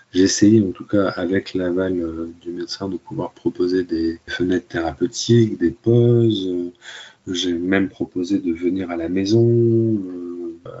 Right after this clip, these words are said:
et la maman, elle était quand même dans, dans cette recherche positive. Mais en fait, dès l'instant où il y avait des pleurs qui étaient, euh, émis par, euh, par son enfant, pour elle, c'était, euh,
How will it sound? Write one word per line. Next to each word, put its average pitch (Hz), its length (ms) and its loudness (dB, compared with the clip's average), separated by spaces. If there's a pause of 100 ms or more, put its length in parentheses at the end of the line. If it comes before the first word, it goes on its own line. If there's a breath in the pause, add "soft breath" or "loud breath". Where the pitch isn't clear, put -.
(160)
et 85 60 -8
la 85 100 -10
maman, 110 460 2 (320)
elle 92 120 -6
était 147 220 0
quand 135 120 0
même 147 220 6
dans, 104 460 2
dans 98 120 -12
cette - 240 -8
recherche - 540 -6
positive. 302 600 4 (400 loud breath)
Mais 95 80 -10
en 90 60 -10
fait, 117 280 2
dès 135 180 6
l'instant 123 420 2
où 127 200 4
il 104 60 -4
y 98 60 -2
avait 92 400 -8
des 87 100 0
pleurs 127 680 0
qui - 220 -4
étaient, 110 360 4
euh, 95 260 -2
émis 107 380 0
par, 95 320 -2
euh, 80 260 -8
par - 200 -8
son 90 200 -8
enfant, 107 320 -2 (140)
pour 101 160 -6
elle, 113 140 -6
c'était, - 320 -4
euh, 98 340 -2